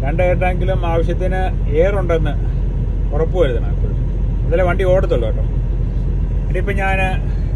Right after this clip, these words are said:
ന്യൂട്രൽ ചെയ്യുന്ന, ഇത് ന്യൂട്രലാണ്, പച്ച തീർക്കുന്നത്. ഇപ്പം ഡ്രൈവിൽ ഇട്ടാലും വണ്ടി നീങ്ങത്തില്ല, വണ്ടി അങ്ങനെയാണല്ലേ, വണ്ടി നീങ്ങത്തില്ല, ഇങ്ങനെ കാണിക്കും. അപ്പോൾ ആ സമയത്ത് ഞാൻ ഡ്രൈവിലിട്ടു. ഡ്രൈവിലിട്ടാലും വണ്ടി പോകത്തില്ല.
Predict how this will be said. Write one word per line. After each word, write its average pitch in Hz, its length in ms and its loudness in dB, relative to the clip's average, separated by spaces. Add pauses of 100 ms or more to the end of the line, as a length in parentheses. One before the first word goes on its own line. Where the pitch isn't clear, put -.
(120)
ന്യൂട്രൽ 185 360 0
ചെയ്യുന്ന, 175 220 0 (300)
ഇത് 170 160 0
ന്യൂട്രലാണ്, 170 440 0 (1160)
പച്ച 151 160 0 (120)
തീർക്കുന്നത്. 131 360 0 (460)
ഇപ്പം 160 200 -6
ഡ്രൈവിൽ 180 340 0
ഇട്ടാലും 175 300 -4
വണ്ടി 165 240 -4
നീങ്ങത്തില്ല, 165 420 -4 (120)
വണ്ടി 165 240 -4 (1000)
അങ്ങനെയാണല്ലേ, 143 440 -4 (260)
വണ്ടി 147 220 -2
നീങ്ങത്തില്ല, 160 380 -2 (160)
ഇങ്ങനെ 147 260 -4
കാണിക്കും. - 280 -4 (400)
അപ്പോൾ 160 200 -2
ആ 180 40 2 (100)
സമയത്ത് 175 420 -2 (1600)
ഞാൻ 147 160 -4
ഡ്രൈവിലിട്ടു. 147 440 0
ഡ്രൈവിലിട്ടാലും 151 680 0
വണ്ടി 151 220 -2
പോകത്തില്ല. 147 380 -2